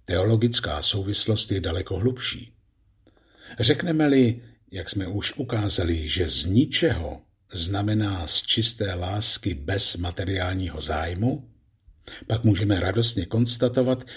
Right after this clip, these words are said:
že i člověk je stvořitel krásy světa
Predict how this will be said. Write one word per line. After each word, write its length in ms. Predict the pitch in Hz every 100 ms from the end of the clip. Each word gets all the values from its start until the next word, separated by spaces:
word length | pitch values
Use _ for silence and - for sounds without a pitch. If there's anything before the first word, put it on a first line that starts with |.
| -
že 200 | 90 113
i 140 | - 80
člověk 920 | - - 85 120 165 175 - - - _ -
je 160 | 82
stvořitel 920 | - - - 85 104 131 127 127 123
krásy 560 | 113 101 90 101 - 85
světa 640 | - 92 92 - 87 87